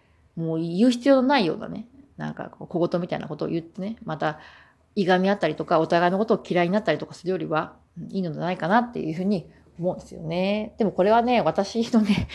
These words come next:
<laughs> 私のわがままが今ね、通ってしまっているという現実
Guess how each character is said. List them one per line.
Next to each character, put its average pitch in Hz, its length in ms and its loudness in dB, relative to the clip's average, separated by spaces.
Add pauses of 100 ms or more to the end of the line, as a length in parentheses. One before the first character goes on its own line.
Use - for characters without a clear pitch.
(140)
<laughs> - 200 -20
私 202 220 4
の 226 140 6
わ 175 160 8
が 214 100 8
ま 247 80 6
ま 254 120 4
が 151 80 2
今 147 160 -2
ね、 147 220 -6
通 208 160 -2
っ 220 60 0
て 190 80 -6
し 160 100 -6
ま 160 80 0
っ 156 80 -6
て 156 100 0
い 151 40 2
る 151 480 -2
と 151 140 2
い 151 120 0
う 156 540 -4
現 165 160 -2
実 156 360 -6